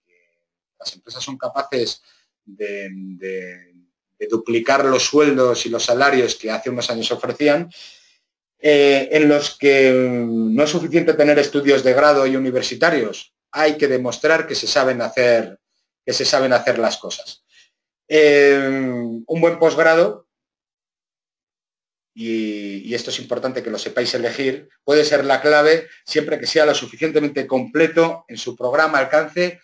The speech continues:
y en su enfoque práctico. Importantísimo. Si los que me estáis escuchando tenéis ya cinco, siete, diez años de experiencia, no queréis ni de lejos realizar un posgrado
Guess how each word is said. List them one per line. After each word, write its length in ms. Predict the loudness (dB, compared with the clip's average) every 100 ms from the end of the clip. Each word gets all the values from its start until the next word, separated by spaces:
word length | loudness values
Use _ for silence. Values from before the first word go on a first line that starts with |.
| _ _ _
y 80 | -4
en 40 |
su 140 | -2 -2
enfoque 320 | 0 -2 0
práctico. 640 | -2 -4 -6 -16 -20 _ _ _
Importantísimo. 1080 | -14 -6 -4 -2 -4 0 0 0 -6 -14 -20 _ _ _ _ _ _ -12
Si 240 | -6 -2
los 400 | 2 2 0 -4
que 80 | -4
me 80 | -4
estáis 240 | -2 -2
escuchando 720 | -2 -2 -2 0 0 2 0
tenéis 400 | 0 -2 0 0
ya 320 | 2 2 2 -2
cinco, 380 | -6 -6 -6 -4
siete, 380 | -2 -2 -2
diez 200 | -2 -4 -4
años 260 | -6 -6
de 80 | -6
experiencia, 760 | -6 -6 -4 -6 -2 -4 -4 -16 _ _ _
no 220 | -2 0
queréis 720 | 4 4 4 2 -4 -8 _ _ _ _ _ _
ni 300 | -16 -6 -2
de 80 | 0
lejos 720 | 2 0 0 0 -2 -12 _ _
realizar 480 | -4 -4 -2 0 -2
un 100 | -2
posgrado 760 | -6 0 2 2 0 -2